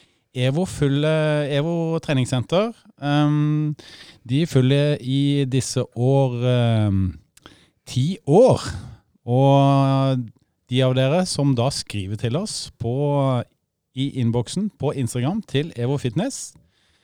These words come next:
med forslag på hva vi kan prate om i løpet av våren. Alle som gir et lite bidrag der, de deltar i konkurransen om ti måneder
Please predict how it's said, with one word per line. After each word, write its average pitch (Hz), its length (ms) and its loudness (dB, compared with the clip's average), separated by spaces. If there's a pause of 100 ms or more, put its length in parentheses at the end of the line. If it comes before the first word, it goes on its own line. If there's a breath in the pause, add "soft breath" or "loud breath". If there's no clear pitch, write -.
(120 soft breath)
med 123 220 -2
forslag - 500 -8
på 127 160 -6
hva 113 260 -2
vi 123 140 -4
kan 139 200 -6
prate 110 280 -6
om 135 140 -2
i - 20 -2
løpet 113 220 -4
av 110 80 -2
våren. 214 300 -2 (600)
Alle 151 300 0
som 165 160 0
gir 143 160 2
et 156 100 -4
lite 143 240 -2
bidrag 139 380 2
der, 202 180 0 (160)
de 123 320 -6
deltar 123 320 0
i 127 80 0
konkurransen 117 640 -2
om 170 300 -4 (420)
ti 156 220 -2
måneder 175 640 0